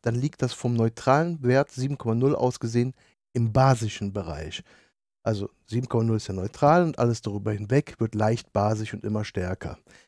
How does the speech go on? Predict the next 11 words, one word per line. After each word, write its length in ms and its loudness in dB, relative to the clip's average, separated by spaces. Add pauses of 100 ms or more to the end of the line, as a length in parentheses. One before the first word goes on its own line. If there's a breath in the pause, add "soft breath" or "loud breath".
(320)
Das 180 -4
heißt, 320 4
wenn 140 4
ihr 120 4
einen 200 0
P-H-Wert 540 4
von 200 -2
sieben 300 0
Komma 240 0
acht 360 0
habt 440 -4